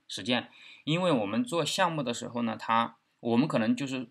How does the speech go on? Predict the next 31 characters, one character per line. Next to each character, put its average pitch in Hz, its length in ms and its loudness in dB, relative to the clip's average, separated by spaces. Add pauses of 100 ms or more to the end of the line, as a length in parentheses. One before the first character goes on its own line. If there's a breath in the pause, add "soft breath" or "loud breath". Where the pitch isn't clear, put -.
在 127 380 4
学 117 260 -2
语 123 220 0
法 92 200 -4
呀、 87 140 -4
学 95 180 -8
环 92 220 -10
境 113 140 -6
这 135 80 -4
样 117 100 -2
一 113 60 -6
种 98 100 -12
搭 107 160 0
建 127 160 -2
的 120 80 -4
时 107 100 -12
候 104 120 -12
呢， 101 160 -10 (300 soft breath)
我 - 60 -14
们 92 120 -10
其 - 140 -8
实 104 60 -10
涉 127 200 -6
及 107 100 -10
的 104 80 -10
知 - 160 -12
识 120 100 -8
点 - 240 -14
并 123 140 -2
不 - 80 -16
是 - 300 -12